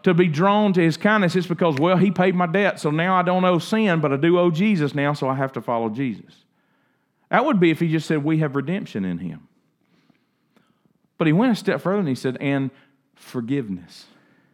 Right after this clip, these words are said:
See, forgiveness is when you cancel the rest of the debt.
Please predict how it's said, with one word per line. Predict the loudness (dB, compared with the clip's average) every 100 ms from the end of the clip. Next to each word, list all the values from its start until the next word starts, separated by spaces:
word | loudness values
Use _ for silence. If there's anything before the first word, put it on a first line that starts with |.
| _ _ _ _ _ _
See, | -2 -2
forgiveness | 0 -2 0 0 2 2 0 -2
is | -2
when | 0 0
you |
cancel | -2 -2 -4 -4 -4 -4 -6 _ _ -6
the |
rest | -2 -2 -4 -8
of | -8
the | -8
debt. | -10 -12 -18